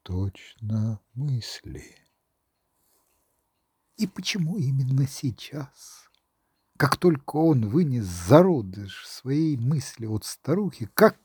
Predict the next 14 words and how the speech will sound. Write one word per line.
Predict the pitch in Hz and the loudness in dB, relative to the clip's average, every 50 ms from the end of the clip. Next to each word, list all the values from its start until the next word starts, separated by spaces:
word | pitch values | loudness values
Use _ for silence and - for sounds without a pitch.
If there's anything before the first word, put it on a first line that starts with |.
| _ | _
раз | - - - - 240 - 277 - - - - - - - | -6 -4 0 0 0 0 0 -2 -4 -8 -10 -12 -4 0
и | - 262 262 - _ _ _ _ _ _ _ _ _ _ _ _ _ _ _ | 2 2 2 0 _ _ _ _ _ _ _ _ _ _ _ _ _ _ _
попадает | - 208 185 - - 202 185 185 269 285 277 262 240 180 - - - - - | -4 -4 -2 -2 -4 -2 0 2 2 2 2 2 0 -2 -6 -8 -14 -4 0
он | 202 175 147 110 101 98 - _ _ _ - - - - - - _ _ _ | 2 2 2 2 0 -4 -10 _ _ _ -20 -20 -20 -20 -20 -20 _ _ _
на | - 135 170 220 | 4 6 8 8
разговор | 233 233 220 220 294 302 311 262 214 | 6 6 4 6 6 8 8 8 8
о | 180 165 | 8 8
старухе? | - - - - - 240 220 220 151 127 _ - - - - _ _ _ _ _ _ _ _ _ _ _ _ _ _ _ _ _ _ _ _ _ _ _ _ _ _ _ _ _ _ _ _ _ _ _ _ _ | 6 4 0 -2 0 0 0 0 -4 -8 _ -20 -20 -20 -20 _ _ _ _ _ _ _ _ _ _ _ _ _ _ _ _ _ _ _ _ _ _ _ _ _ _ _ _ _ _ _ _ _ _ _ _ _
Странным | - - - - 117 135 165 165 143 101 87 80 78 76 - _ _ _ _ _ _ _ _ _ _ _ _ | -20 -20 -6 0 4 4 6 6 4 0 -4 -8 -12 -16 -20 _ _ _ _ _ _ _ _ _ _ _ _
всегда | - - - - - 135 117 98 87 87 92 85 73 | -20 -18 -8 -2 -2 -2 0 -2 -2 -2 -2 -2 -2
казалось | - - - 80 73 76 73 71 67 65 - - - - | -6 -10 -16 -14 -12 -10 -10 -10 -12 -14 -18 -20 -20 -18
ему | 101 85 76 76 76 87 | -16 -16 -16 -16 -14 -10
это | 87 92 - _ - - - _ _ _ _ _ _ _ _ _ _ _ _ _ | -10 -10 -10 _ -16 -20 -20 _ _ _ _ _ _ _ _ _ _ _ _ _
совпадение, | _ - - - 98 - - - - 95 90 82 85 104 123 120 107 95 87 78 76 73 71 73 73 71 71 - - | _ -14 -12 -10 -10 -10 -12 -8 -6 -4 -4 -2 2 4 4 4 4 2 -2 -6 -10 -14 -16 -16 -18 -20 -20 -20 -20